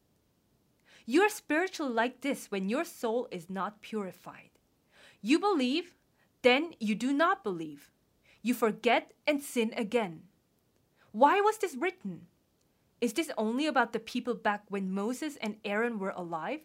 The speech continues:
during the Exodus? No. Let us read further. Verse fifteen to twenty-seven.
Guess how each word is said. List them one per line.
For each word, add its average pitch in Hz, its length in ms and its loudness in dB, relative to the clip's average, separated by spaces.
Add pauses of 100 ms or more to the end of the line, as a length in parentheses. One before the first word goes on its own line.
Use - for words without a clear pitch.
during 220 240 -2
the 185 140 -6
Exodus? 269 640 -10 (440)
No. 196 480 -2 (800)
Let 269 200 2
us 320 160 -6
read 285 180 2
further. 180 520 -4 (760)
Verse 285 340 2
fifteen 254 580 -6
to 254 100 -8
twenty-seven. 214 720 -6